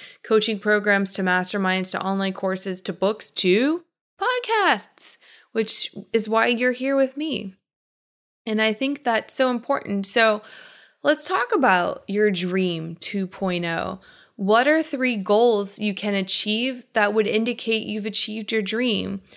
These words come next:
How about now? What are three goals that you can work towards where you'd feel like, "Wow, yeah, that's what that would look like.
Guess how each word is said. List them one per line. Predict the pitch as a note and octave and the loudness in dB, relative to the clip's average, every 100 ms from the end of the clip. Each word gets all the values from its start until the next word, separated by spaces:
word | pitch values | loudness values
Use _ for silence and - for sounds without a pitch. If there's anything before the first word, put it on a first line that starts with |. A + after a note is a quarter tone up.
| - - | -20 -20
How | - - B3+ | -4 2 2
about | A#3+ B3+ B3 B3 | 4 4 4 2
now? | G#3+ G3+ B3 D4 B2 - - _ _ _ - | 0 0 0 0 0 -2 -10 _ _ _ 0
What | B3 D4 | 2 4
are | C#4 | 4
three | - - A#3 C4+ C#4+ D4 D4+ D4 D4 _ G#3+ | 0 -10 -6 -2 0 0 0 -2 -6 _ -4
goals | G3+ B3+ A#3+ - - - | 4 4 4 2 -4 -6
that | - G3+ | 0 0
you | G#3 A3 | 0 -4
can | G3+ A3 G#3+ | -4 -4 0
work | A3+ A#3+ | 0 -2
towards | - F3 E3+ - - - - _ _ - - - | -4 -2 -2 -2 -6 -10 -12 _ _ -20 -20 -2
where | G#3+ | 2
you'd | A3 G#3+ F#3+ | 2 0 0
feel | B3+ | 2
like, | B3+ G#3 G3+ | 4 2 0
"Wow, | C4 C4+ F3+ | -8 -8 -8
yeah, | F#3 B3+ A#3+ | -8 -8 -8
that's | G3+ A3 B3+ | -6 -8 -6
what | A#3+ A3 | -6 -4
that | G3+ | -4
would | G3+ G3 | -4 -4
look | G#3 G#3+ | -4 -4
like. | G#3+ - - | -8 -8 -10